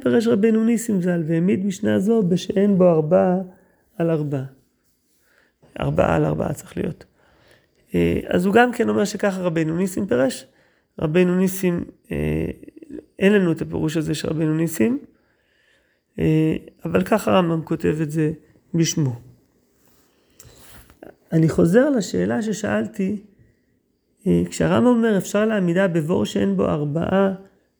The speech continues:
וזה נתכוון לשבות ברשות הרבים, איך זה ייתכן?" והתשובה היא,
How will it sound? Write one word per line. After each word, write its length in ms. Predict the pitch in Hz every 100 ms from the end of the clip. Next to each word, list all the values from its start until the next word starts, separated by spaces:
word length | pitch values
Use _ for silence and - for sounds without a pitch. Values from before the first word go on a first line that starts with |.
| -
וזה 260 | 151 165
נתכוון 420 | 196 190 196 180 202 190 185
לשבות 520 | 160 147 165 190 185
ברשות 400 | 175 151 - 180
הרבים, 500 | 170 160 196 202 190 - - _ _ _ _ -
איך 120 | 202
זה 120 | 202
ייתכן?" 480 | 208 196 185 196 156 139 135 _ _ _ _ _ _ _ _ _ _ _ _ _ _ _ _ _ _ _ _ - - - - -
והתשובה 560 | 156 151 - 180 208
היא, 320 | 285 262 247